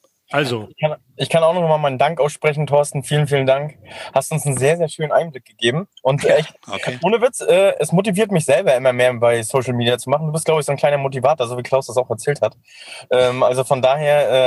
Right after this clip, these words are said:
Speaker 2: äh, an alle Abwasserhelden da draußen, ne, seid motiviert, zeigt uns euren Alltag,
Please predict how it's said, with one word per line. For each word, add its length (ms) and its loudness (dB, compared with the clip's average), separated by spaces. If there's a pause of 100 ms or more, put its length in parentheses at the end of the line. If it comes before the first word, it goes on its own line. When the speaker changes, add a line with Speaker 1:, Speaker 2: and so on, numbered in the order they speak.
(100)
Speaker 2:
äh, 40 -2
an 120 -2
alle 320 2
Abwasserhelden 500 0
da 80 2
draußen, 360 -2
ne, 140 2
seid 260 0
motiviert, 540 -2 (440)
zeigt 360 0
uns 220 -2
euren 320 2
Alltag, 500 0